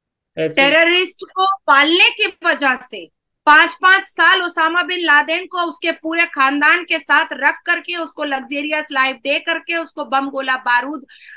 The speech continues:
Speaker 2: अ, मुहैया करवा करके, इन्हों-, अ, ये आपके पाकिस्तान की सरकार ने अपने ही अवाम के पेट में लात मारा है,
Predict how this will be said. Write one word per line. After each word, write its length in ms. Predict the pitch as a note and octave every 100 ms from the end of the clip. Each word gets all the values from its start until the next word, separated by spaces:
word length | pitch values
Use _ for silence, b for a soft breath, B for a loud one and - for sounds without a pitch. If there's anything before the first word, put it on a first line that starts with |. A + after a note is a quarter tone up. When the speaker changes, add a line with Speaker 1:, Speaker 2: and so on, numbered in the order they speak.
| B
Speaker 2:
अ, 160 | D4
मुहैया 440 | D4 C#4+ C#4 D#4 D#4
करवा 420 | D#4 C#4 B3+ D#4
करके, 640 | E4+ E4+ E4+ D4 - _ _ -
इन्हों-, 280 | C#4+ D4+ -
अ, 40 | C4+
ये 320 | C4+ D4 E4 -
आपके 380 | C4 C#4+ - F4
पाकिस्तान 680 | E4 C4+ D4+ D4 D4 C#4+ D4
की 140 | D#4+
सरकार 680 | E4+ C4 A#3+ - C#4 E4 F4
ने 240 | E4 C4+ - _ -
अपने 500 | C#4+ D4 D4+ D4 D4 -
ही 160 | D#4+ G#4+ -
अवाम 520 | B3+ B3+ C4+ D4+ F4+
के 180 | E4 F4+
पेट 480 | - D#4 D#4 F4+ F#4+
में 140 | F#4
लात 280 | D#4+ B3 A#3
मारा 380 | A#3 G#3 F3+
है, 60 | -